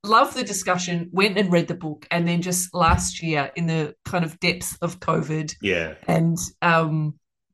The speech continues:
Speaker 1: all the challenges and difficulties that that entailed. And I experienced, like, I found covid quite hard.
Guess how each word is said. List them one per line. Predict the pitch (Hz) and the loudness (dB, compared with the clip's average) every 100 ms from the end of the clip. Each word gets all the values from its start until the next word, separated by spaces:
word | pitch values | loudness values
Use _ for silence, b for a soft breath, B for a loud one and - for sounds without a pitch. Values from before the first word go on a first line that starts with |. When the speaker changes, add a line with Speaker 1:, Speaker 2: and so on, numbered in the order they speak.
| _ - - - | _ -20 -18 -10
Speaker 1:
all | 202 | -4
the | 202 | -2
challenges | 185 180 180 202 180 175 | 0 2 2 2 0 0
and | 165 | 0
difficulties | 185 180 185 170 175 151 147 160 | -2 -4 -4 -4 -4 -4 -4 -4
that | - | -2
that | 175 | -2
entailed. | 156 151 - 175 160 160 143 - | -2 -4 -6 -2 0 0 -4 0
And | 185 | 2
I | 220 214 | 2 -2
experienced, | 196 - - 233 226 196 - - - | -6 -8 -4 -2 0 -2 -4 -4 -4
like, | 208 220 | -2 0
I | 262 | 0
found | 359 330 | 0 -2
covid | - 190 170 | -2 -2 -2
quite | - 139 | -4 -2
hard. | 151 160 131 | 0 0 0